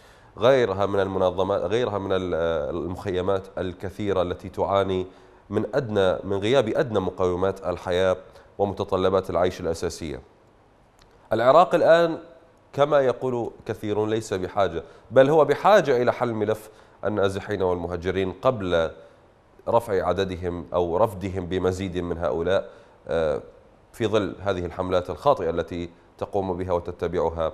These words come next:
حكومات ما بعد الاحتلال. هذه إزالة التجاوزات، هذه الحملات بلا مبرر، بلا أسباب. منذ عام ألفين وثلاثة يقول أحد المسؤولين وحتى هذه اللحظة، أين كنتم؟ لماذا لم تقوموا بإعمار البلد؟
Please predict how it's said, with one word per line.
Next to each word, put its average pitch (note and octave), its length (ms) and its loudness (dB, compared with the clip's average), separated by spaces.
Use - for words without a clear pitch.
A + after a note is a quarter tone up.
حكومات E2+ 480 -6
ما E2 100 -2
بعد D#2+ 240 0
الاحتلال. D2 500 -8
هذه G2 480 -4
إزالة F2 380 0
التجاوزات، E2+ 800 -4
هذه E2+ 140 -2
الحملات E2+ 520 -4
بلا A2+ 320 2
مبرر، G2+ 520 2
بلا F#2+ 320 2
أسباب. G2 540 -2
منذ A2+ 300 0
عام G#2+ 260 4
ألفين A2 300 -4
وثلاثة G#2 460 0
يقول G2+ 260 2
أحد F#2+ 220 -4
المسؤولين F2+ 800 -4
وحتى G2+ 380 -4
هذه G#2 180 0
اللحظة، G2+ 420 -2
أين D3+ 160 2
كنتم؟ G2 560 -4
لماذا C#3+ 340 0
لم A#2 140 0
تقوموا A2+ 360 -6
بإعمار G2 440 2
البلد؟ F#2 480 0